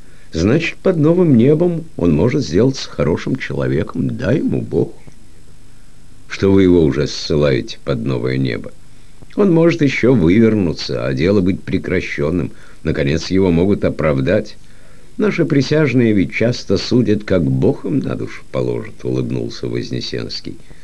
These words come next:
«А это еще лучше», убежденно произнес отец Варсонофий. «Поверьте, этот урок не пройдет ему даром». «Хорошо, как бы так», сомнительно покачал головой Константин Николаевич.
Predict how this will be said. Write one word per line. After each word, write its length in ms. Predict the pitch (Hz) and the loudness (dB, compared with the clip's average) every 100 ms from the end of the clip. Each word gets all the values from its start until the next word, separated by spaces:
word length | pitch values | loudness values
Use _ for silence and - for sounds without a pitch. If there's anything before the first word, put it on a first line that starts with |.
| - - - | -14 -14 -10
«А 140 | - 135 | 0 2
это 280 | 90 69 65 | 2 0 -2
еще 600 | 64 60 - - 69 65 | -2 -4 -6 -4 0 0
лучше», 540 | 64 55 - 58 55 - - - | -2 -4 -8 -8 -8 -10 -14 -6
убежденно 720 | 73 65 71 - 71 67 64 | -2 0 0 0 -2 0 -2
произнес 560 | 62 69 62 67 64 - | -4 -4 -4 -4 -6 -4
отец 400 | 62 73 65 - | -6 -4 -6 -6
Варсонофий. 800 | 57 65 - 67 64 62 - 50 - - - - - - - | -6 -6 -6 -4 -4 -6 -8 -10 -12 -14 -14 -14 -14 -6 2
«Поверьте, 540 | 127 160 165 - 135 | 4 6 4 4 4
этот 400 | 165 170 117 - | 2 2 0 2
урок 380 | 139 131 131 - | 4 4 2 0
не 100 | 131 | -2
пройдет 560 | - 92 82 92 113 - | 2 2 2 0 -2 -6
ему 220 | 58 55 | -4 -4
даром». 360 | 55 53 50 50 - - - - - - - - - - - - - - - - | -4 -4 -6 -10 -12 -14 -14 -14 -14 -14 -14 -14 -14 -14 -14 -14 -14 -14 -14 -14
«Хорошо, 440 | - 151 135 - 69 | -2 0 2 0 0
как 140 | 64 | -2
бы 120 | 60 | -4
так», 360 | 65 64 60 - - | -4 -4 -4 -8 -10
сомнительно 680 | - 73 65 65 64 69 65 | -4 0 2 2 0 -2 -4
покачал 520 | - - 60 65 62 | -4 -6 -4 -4 -4
головой 380 | 58 64 64 62 | -2 -2 -2 -2
Константин 640 | 64 60 - 62 67 60 | -4 -8 -6 -6 -4 -6
Николаевич. 680 | 60 62 60 58 57 - | -6 -4 -4 -4 -6 -10